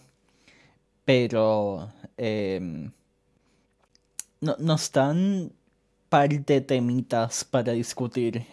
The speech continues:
en un futuro aquí. Sí, la, la, la, la cosa es complicada, pero, eh,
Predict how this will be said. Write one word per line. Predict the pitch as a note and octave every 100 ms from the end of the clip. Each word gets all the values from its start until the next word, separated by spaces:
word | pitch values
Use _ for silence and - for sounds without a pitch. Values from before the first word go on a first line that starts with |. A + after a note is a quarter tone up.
| -
en | B2+
un | A#2 A2+
futuro | - A#2+ A#2 A2+ G#2+ G#2 A2 - _ _ _ _ _ _ _ _ _ _ _
aquí. | B2 B2+ A#2+ A2 - _ _ _ _ _ _ _ _ _ _ _ _ -
Sí, | - - - _ -
la, | A#2+
la, | G#2 A#2+
la, | B2 -
la | A2 A#2
cosa | A#2+ C3
es | B2 - - - - _ _ _ _ _ _ -
complicada, | C3 C3+ B2 G2+ G2 G#2+ - - _ _
pero, | D3 B2+ A#2+ A2 F#2+ D#2+ - _ - _ _ _
eh, | - B2 A#2 A2+ A2+ G#2+ G#2